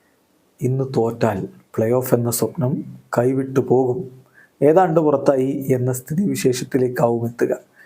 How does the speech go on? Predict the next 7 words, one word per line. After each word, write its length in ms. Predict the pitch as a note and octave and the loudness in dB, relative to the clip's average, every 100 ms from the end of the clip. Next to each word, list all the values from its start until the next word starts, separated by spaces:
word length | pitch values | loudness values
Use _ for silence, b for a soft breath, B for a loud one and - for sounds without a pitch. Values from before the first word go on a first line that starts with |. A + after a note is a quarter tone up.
| b b b | b b b
എട്ട് 280 | B2 B2 D3+ | -2 4 4
കളി 260 | D3 C#3+ D3 | 4 4 2
കഴിയുമ്പോഴേക്കും 960 | C#3 C3+ C#3+ C3+ C#3 C#3 C3+ D3+ C3 | 2 0 0 2 2 2 2 2 2
അങ്ങനെ 360 | C3 D3 E3 D#3+ | 0 0 0 0
ഒരു 120 | D3 | 0
സ്ഥിതി 320 | C#3+ C#3 C3+ | -2 -4 -2
ഉണ്ടായാൽ 760 | C3+ B2 C#3 C#3+ C#3+ D#3 - | -2 2 2 4 2 -2 -10